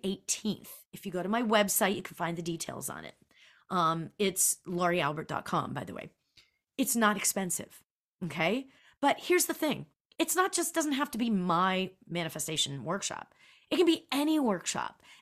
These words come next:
any course. If it speaks to your heart, do it,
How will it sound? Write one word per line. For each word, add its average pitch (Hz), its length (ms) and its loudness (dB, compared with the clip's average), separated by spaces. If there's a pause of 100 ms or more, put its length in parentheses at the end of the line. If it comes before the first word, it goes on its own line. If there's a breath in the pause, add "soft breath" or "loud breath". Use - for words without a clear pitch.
any 311 200 6
course. - 600 -2 (260 soft breath)
If 262 200 4
it 262 180 0
speaks - 560 -2
to - 180 -6
your 185 500 -8
heart, - 680 -4 (1300)
do 151 200 -2
it, - 100 -14